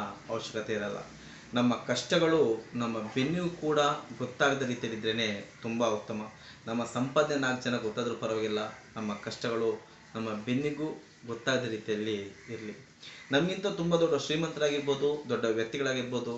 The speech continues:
ಜಾಸ್ತಿ ಮಸ್ಕ ಹೊಡೆಯೋದು, ಜಾಸ್ತಿ ನಮಸ್ಕಾರ ಹೊಡೆಯೋದು, ಇದು ಯಾವುದು ಅವಶ್ಯಕತೆ ಇಲ್ಲ. ನಮ್ಮಿಂದ ಏನ್ ಕೆಲ್ಸ ಬೇಕೋ ಅವ್ರು ಪಡ್ಕೊಳ್ತಾರೆ, ಅವರಿಂದ ಏನೋ ನಮ್ಗೆ ಕೆಲ್ಸ ಆಗ್ಬೇಕಾದ್ರೆ ಆ ಕೆಲ್ಸವನ್ನ ನಾವು ಪಡ್ಕೊಂಡ್ರೆ ಅಲ್ಲಿಗೆ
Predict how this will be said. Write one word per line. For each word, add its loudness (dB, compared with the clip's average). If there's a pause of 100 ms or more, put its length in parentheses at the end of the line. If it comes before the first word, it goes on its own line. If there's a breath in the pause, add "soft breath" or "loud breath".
(460 loud breath)
ಜಾಸ್ತಿ 0 (240)
ಮಸ್ಕ -6 (100)
ಹೊಡೆಯೋದು, 2 (120)
ಜಾಸ್ತಿ -2 (120)
ನಮಸ್ಕಾರ -4
ಹೊಡೆಯೋದು, 2 (220)
ಇದು -6
ಯಾವುದು 0 (420)
ಅವಶ್ಯಕತೆ -6
ಇಲ್ಲ. -8 (420 loud breath)
ನಮ್ಮಿಂದ 4
ಏನ್ 4
ಕೆಲ್ಸ 0 (120)
ಬೇಕೋ 4 (300)
ಅವ್ರು 2
ಪಡ್ಕೊಳ್ತಾರೆ, 0 (200)
ಅವರಿಂದ 0
ಏನೋ 2
ನಮ್ಗೆ -4
ಕೆಲ್ಸ -4
ಆಗ್ಬೇಕಾದ್ರೆ -2
ಆ -4 (100)
ಕೆಲ್ಸವನ್ನ -4
ನಾವು -6
ಪಡ್ಕೊಂಡ್ರೆ -6 (500 loud breath)
ಅಲ್ಲಿಗೆ -4